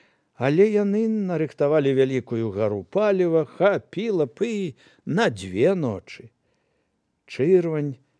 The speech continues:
разлівалася па ствалах і кронах дрэў. Часам у гэтай барве высока над зямлёй ляцелі вавёркі, ляцягі. Планіравалі, мянялі свой паветраны шлях, нешта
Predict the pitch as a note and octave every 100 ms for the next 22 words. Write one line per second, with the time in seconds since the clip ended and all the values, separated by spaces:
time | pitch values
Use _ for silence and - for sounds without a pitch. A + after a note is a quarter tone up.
0 | _ _ - A#2 A#2+ G2+ A2+ A#2 G#2+ A#2+
1 | A2+ G#2 - G#2 G#2+ - - G#2+ G2+ G2+
2 | A#2 C3+ - _ _ _ - A2 - A2+
3 | A#2 A2+ A2 G2 A2 G#2+ A2 A2 A#2 _
4 | _ _ _ - F#3 - A2 G#2+ G2+ A2+
5 | A#2 G#2 A2 A#2+ A2 G#2 G#2+ G2+ A#2+ G#2+
6 | G#2+ G#2 F#2 G2 G#2 G#2+ A2 G#2+ G2+ _
7 | _ _ _ _ _ _ - D#3 G3 C#4
8 | B3+ A#3+ A#3+ G#3 E3 D#3+ C#3 E3+ D#3+ -
9 | _ - B2 C3+ C3+ D3 C3 B2 A2+ -
10 | _ _ _ _ - A2+ G#3+ B3+ C4 A3
11 | C#3+ A#2+ A2 G2+ - - - - B2+ D3
12 | D3+ D3 C#3 - C#3+ C3 C3+ C3+ C3+ C3
13 | C3 B2+ - D3+ G#3+ G3 C3+ - - D#3+
14 | F3+ D#3+ E3